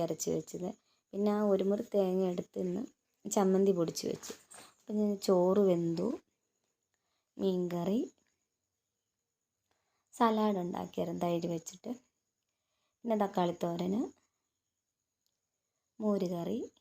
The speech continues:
ചമ്മന്തി, കപ്പ വേവിച്ചത്, രാവിലത്തെ കപ്പ പുഴുങ്ങിയത്,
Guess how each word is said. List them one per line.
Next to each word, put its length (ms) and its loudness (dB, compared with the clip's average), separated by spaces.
ചമ്മന്തി, 640 -2
കപ്പ 180 -14
വേവിച്ചത്, 720 -4
രാവിലത്തെ 440 2
കപ്പ 260 -2
പുഴുങ്ങിയത്, 580 -2